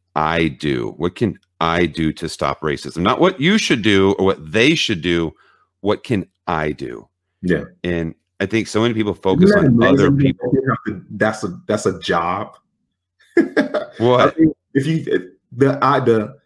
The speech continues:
Speaker 2: the idea that you have to think about how can you make other people not be racist. That is the dumbest shit to have to spend your time doing.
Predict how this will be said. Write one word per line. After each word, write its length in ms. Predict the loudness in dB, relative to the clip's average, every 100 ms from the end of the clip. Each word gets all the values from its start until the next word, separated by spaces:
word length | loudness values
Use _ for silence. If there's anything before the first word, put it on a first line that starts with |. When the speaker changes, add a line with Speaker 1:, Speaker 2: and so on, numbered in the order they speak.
| _ _
Speaker 2:
the 220 | -2 0
idea 760 | 2 2 2 4 6 4 2 -2
that 440 | -2 -2 -2 -6 -8
you 260 | -4 -4
have 300 | -4 -6 -6
to 140 | -6 -6
think 400 | -4 -6 -4 -6
about 320 | -4 -4 -4
how 240 | -4 -6
can 220 | -4 -8 -6
you 140 | -8
make 340 | -6 -6 -6 -10 -8
other 200 | -6 -6
people 360 | -6 -8 -6 -6
not 420 | -4 -4 -6 -6
be 180 | -6 -6
racist. 640 | -6 -6 -10 -16 -16 -18 _ _ _
That 100 | 0
is 160 | 0 2
the 100 | -2
dumbest 560 | 0 -2 0 0 -2
shit 300 | -2 0 0
to 100 | -4
have 240 | -6 -6 -6
to 80 | -12
spend 340 | -6 -4 -2
your 80 | -4
time 420 | -6 -10 -10 -8
doing. 280 | -8 -8